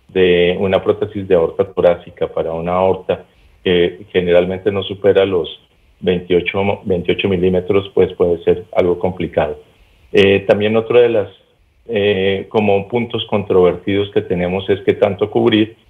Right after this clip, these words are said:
En estos, eh, en estas disecciones localizadas por transección traumática tratamos de cubrir la menor cantidad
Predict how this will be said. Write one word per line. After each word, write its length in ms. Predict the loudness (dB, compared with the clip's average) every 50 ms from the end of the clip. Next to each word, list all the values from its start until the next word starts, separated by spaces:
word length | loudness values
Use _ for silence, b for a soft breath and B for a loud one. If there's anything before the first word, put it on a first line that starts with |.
| _ _ _ -4
En 140 | 0 0 0
estos, 260 | 0 0 -2 -4 -2 -4 -6 -8 -12 -20 -20 _ -20 -20 -20 -14 _ -2
eh, 340 | 0 2 2 2 2 2 2
en 80 | 2 0
estas 200 | 2 0 -2 -2
disecciones 540 | -2 -2 -2 -4 -4 -2 -2 2 2 2 4
localizadas 640 | 2 2 2 2 0 0 0 0 0 0 0 0
por 180 | -2 -6 -6 -4
transección 480 | -4 -8 -6 -6 -8 -8 -6 -6 -6 0
traumática 600 | 2 2 2 2 0 -4 -4 -6 -4 -4 -4 -2
tratamos 400 | -2 -2 0 0 -2 -2 -2 -4
de 100 | -6 -8
cubrir 340 | -6 -4 -2 -2 0 0 2
la 80 | 2 2
menor 300 | 2 0 -2 -2 -4 -4
cantidad 540 | -4 -6 -6 -4 -2 0 0 2 0 0